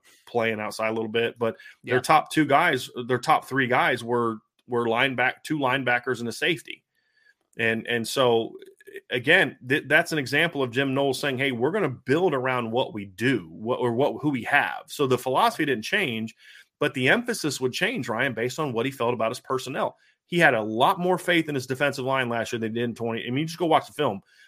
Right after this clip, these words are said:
Speaker 1: He didn't have
Speaker 2: Mm-hmm.
Speaker 1: a ton of faith in his defensive line in nineteen, a little bit more in twenty. Twenty twenty-one,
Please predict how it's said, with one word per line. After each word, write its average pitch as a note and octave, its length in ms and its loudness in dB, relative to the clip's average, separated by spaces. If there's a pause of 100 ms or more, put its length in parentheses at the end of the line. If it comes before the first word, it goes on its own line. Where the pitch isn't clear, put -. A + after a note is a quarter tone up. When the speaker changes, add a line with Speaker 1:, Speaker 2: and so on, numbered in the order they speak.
(260)
Speaker 1:
He D#3 80 -2
didn't E3+ 180 4
have D#3+ 120 2
Speaker 2:
Mm-hmm. - 40 -4
Speaker 1:
a - 20 -4
ton D3+ 180 0
of B2 80 -2
faith F#3+ 200 2
in A#2+ 80 -4
his G#2+ 100 -4
defensive A2+ 360 -4
line A2+ 200 0
in G#2 80 -4
nineteen, A#2+ 400 0
a D#3 40 2
little A3 280 2
bit D3 120 4
more B2+ 220 2
in G#2+ 60 -4
twenty. B2+ 440 -2 (260)
Twenty E3+ 220 4
twenty-one, G3+ 600 4